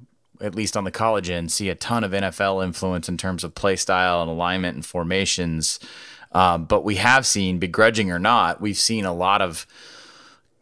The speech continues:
suspiciously college-like things showing up in the pros. I also don't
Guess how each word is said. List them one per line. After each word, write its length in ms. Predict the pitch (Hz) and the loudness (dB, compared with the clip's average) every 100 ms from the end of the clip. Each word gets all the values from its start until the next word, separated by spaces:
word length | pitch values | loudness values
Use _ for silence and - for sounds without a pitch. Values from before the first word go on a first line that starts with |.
| - - - | -20 -12 -2
suspiciously 840 | - 117 - 143 135 127 - 120 | 2 4 4 4 4 2 2 0
college-like 680 | - 113 110 107 90 101 90 | 2 4 6 4 2 0 0
things 300 | - 117 107 | 2 2 4
showing 300 | - 101 95 | 4 4 4
up 140 | 92 | 2
in 60 | 90 | 0
the 80 | 85 | 0
pros. 340 | - 113 101 | 4 6 6
I 140 | 98 120 | 8 8
also 180 | 117 | 6
don't 380 | 104 104 104 90 | 2 2 2 -2